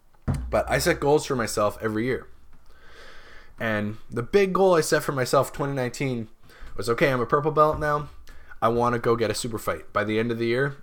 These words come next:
I want, even, win or lose, I just wanna do one." So I had the opportunity at the beginning of the year, <laughs> funnily enough,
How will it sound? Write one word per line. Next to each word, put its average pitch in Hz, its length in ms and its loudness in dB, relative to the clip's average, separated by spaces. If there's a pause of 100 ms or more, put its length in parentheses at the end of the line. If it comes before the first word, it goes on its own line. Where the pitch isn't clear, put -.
I 107 60 -2
want, 113 260 0
even, 156 260 -4
win 160 200 0
or 175 80 4
lose, 117 300 -2 (300)
I 107 100 4
just 110 140 -2
wanna 113 160 2
do 120 140 2
one." 98 320 -4 (2250)
So 117 600 4
I 110 60 2
had 131 200 4
the 131 100 4
opportunity 131 760 2 (140)
at 104 160 -2
the 104 60 -4
beginning 113 400 -2
of 113 140 0
the 110 80 -2
year, 143 300 4 (120)
<laughs> - 140 -8
funnily 110 340 -2
enough, 113 360 -4